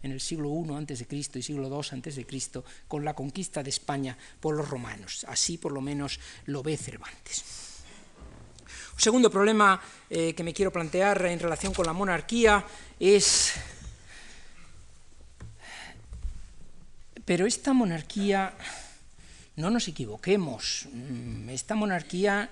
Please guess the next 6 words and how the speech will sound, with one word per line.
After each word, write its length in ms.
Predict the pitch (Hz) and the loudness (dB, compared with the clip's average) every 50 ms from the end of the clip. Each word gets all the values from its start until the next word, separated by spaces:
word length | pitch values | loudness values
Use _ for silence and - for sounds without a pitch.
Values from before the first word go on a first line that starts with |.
| - - | -8 -8
no 520 | 185 160 151 147 143 147 170 226 285 269 180 | -6 -4 -2 -2 -2 0 0 2 2 2 0
era 240 | 160 160 156 156 | 0 -2 -2 -2
un 300 | 151 156 165 165 156 147 | -2 -2 -2 -2 -4 -4
reino 640 | 123 127 131 165 202 208 190 170 165 160 143 123 117 - - - | -4 -4 0 0 2 2 2 0 0 -2 -4 -6 -8 -12 -12 -8
unido. 540 | 185 135 135 147 185 233 220 131 101 - - - - - - - - - - - - - - | -8 -6 -2 2 2 2 2 2 -4 -12 -16 -18 -20 -20 -20 -20 -20 -20 -20 -20 -20 -18 -14
Cuidado, 420 | - 123 139 143 185 202 - 214 | -12 -8 0 2 2 2 2 -2